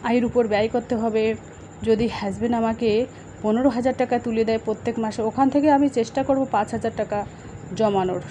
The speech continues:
সংসার খরচ থেকে। আর আমি কিন্তু বেশি করে প্লাস্টিকের ভাঁড়ে জমাই না। ওই দশ টাকা, কুড়ি টাকা, কোনো দিন পঞ্চাশ টাকা,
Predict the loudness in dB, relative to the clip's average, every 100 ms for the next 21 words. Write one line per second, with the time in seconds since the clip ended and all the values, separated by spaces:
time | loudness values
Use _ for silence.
0 | 0 0 2 0 -2 -4 -4 -6 -10 -10
1 | -10 -12 -12 -12 -12 -10 -10 -10 -8 -8
2 | -10 -8 -4 0 0 0 -4 -8 -12 -10
3 | -2 4 6 6 4 4 2 2 2 4
4 | 4 2 -2 -2 -2 0 0 0 2 0
5 | 0 -2 -4 -8 -12 -18 -18 -10 -4 0
6 | 0 -2 -8 -8 -2 -2 0 2 2 2
7 | 0 2 2 4 6 6 4 -4 -18 -6
8 | 0 2 4 4 2 2 0 0 0 4
9 | 4 2